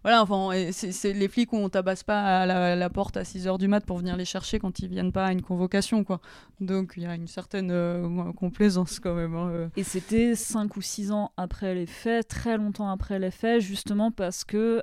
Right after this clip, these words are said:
Speaker 2: euh, on n'avait pas pris sa plainte au commissariat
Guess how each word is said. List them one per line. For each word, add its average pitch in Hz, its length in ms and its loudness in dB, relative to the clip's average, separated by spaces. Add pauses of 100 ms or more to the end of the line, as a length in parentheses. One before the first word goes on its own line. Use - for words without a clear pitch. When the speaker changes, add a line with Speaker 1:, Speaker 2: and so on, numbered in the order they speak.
Speaker 2:
euh, 180 840 -4 (100)
on 202 80 -2
n'avait 180 200 0
pas 185 120 -2
pris - 160 -10
sa 185 120 -4
plainte 190 220 -6
au 180 60 -4
commissariat 185 720 -2